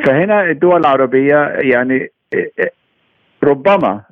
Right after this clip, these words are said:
أنا يعني لا أعرف ماذا سيكون بعد أن، آه، يعني يتم وقف القتال، ربما تفكر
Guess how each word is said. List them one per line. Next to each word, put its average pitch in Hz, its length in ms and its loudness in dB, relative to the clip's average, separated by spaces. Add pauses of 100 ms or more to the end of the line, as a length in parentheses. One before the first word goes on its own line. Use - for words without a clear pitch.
(100)
أنا 107 300 0
يعني 110 380 0
لا 107 360 -2
أعرف 117 280 0 (120)
ماذا 107 460 -2
سيكون 123 400 -2
بعد 117 320 0
أن، 113 340 -8 (580)
آه، 101 440 2
يعني 101 720 -2
يتم 127 280 -2
وقف 120 320 -2
القتال، 107 500 -2 (920)
ربما 139 420 0
تفكر 139 580 -4